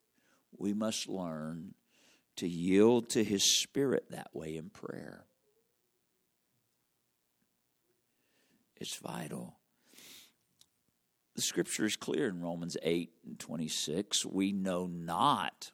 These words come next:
what we should pray for as we ought. But the Spirit itself, maybe you can put that on the screen, Ethan, Romans eight twenty-six.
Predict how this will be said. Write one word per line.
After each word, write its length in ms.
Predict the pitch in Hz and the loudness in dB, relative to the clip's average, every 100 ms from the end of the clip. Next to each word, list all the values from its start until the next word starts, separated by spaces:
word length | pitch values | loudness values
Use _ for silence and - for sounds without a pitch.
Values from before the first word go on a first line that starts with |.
| _ | _
what 280 | - 85 - | -6 -4 -2
we 120 | 98 | -2
should 320 | 117 - 78 | -2 -4 -6
pray 260 | - 71 76 | -8 -8 -8
for 500 | - - 67 67 65 - | -8 -6 -6 -6 -8 -10
as 220 | - 78 | -14 -12
we 200 | 76 80 | -10 -8
ought. 480 | 90 - - - - _ _ _ _ _ _ _ _ - _ _ _ - | -8 -10 -16 -20 -20 _ _ _ _ _ _ _ _ -20 _ _ _ -4
But 200 | 101 - | -4 -2
the 100 | 107 | 0
Spirit 600 | - - - 143 151 104 | 2 0 0 2 4 2
itself, 680 | - - - 151 131 71 - - _ _ _ | 0 -2 0 0 -2 -4 -8 -20 _ _ _
maybe 180 | 92 98 | -10 -8
you 60 | 98 | -8
can 40 | |
put 140 | - 92 | -10 -12
that 140 | 85 | -12
on 100 | 85 | -10
the 80 | 82 | -10
screen, 400 | - - 76 67 | -12 -10 -10 -10
Ethan, 240 | 67 - | -12 -10
Romans 260 | 78 76 73 | -10 -8 -6
eight 160 | 73 | -8
twenty-six. 720 | - 78 71 - - - - | -10 -12 -10 -8 -8 -10 -14